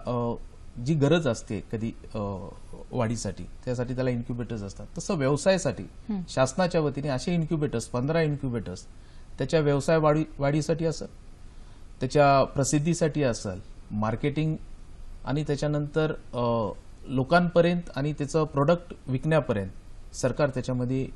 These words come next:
Speaker 1: मोठा वाटा देतंय. मला आपल्याला, अ, ह्या निमित्ताने सांगताना अतिशय आनंद होतो की हे जे आज जे startups निवडले गेले,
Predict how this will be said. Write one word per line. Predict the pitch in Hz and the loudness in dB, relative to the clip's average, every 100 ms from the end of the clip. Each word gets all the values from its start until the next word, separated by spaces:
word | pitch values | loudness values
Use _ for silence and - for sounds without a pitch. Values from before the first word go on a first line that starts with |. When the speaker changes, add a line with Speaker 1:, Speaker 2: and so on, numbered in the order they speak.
| - - | -12 -8
Speaker 1:
मोठा | 117 107 120 | -6 0 2
वाटा | 113 113 | 2 0
देतंय. | 107 104 117 127 - - - - - - - - - | -2 -2 -4 -8 -10 -18 -18 -18 -18 -18 -18 -12 0
मला | 143 151 | 6 6
आपल्याला, | - 156 156 160 156 - - - | 6 4 6 6 4 -2 -12 -6
अ, | 135 135 - | -2 -2 -2
ह्या | 127 147 | 4 6
निमित्ताने | 170 160 160 151 156 | 6 4 0 0 0
सांगताना | 139 127 139 135 | 0 -2 0 -2
अतिशय | 127 147 147 | -2 -2 0
आनंद | 127 123 | 2 2
होतो | 110 87 76 - - - - - - - - | 0 -4 -8 -10 -16 -18 -18 -16 -16 -16 -8
की | - 190 202 - - - - | -2 0 0 -6 -16 -16 -8
हे | 113 160 | 2 4
जे | 190 - | 4 4
आज | 127 170 | 6 6
जे | 185 | 4
startups | 180 135 139 - - | 2 2 4 2 2
निवडले | 147 151 165 147 | 4 4 4 4
गेले, | 101 85 - | 2 -4 -10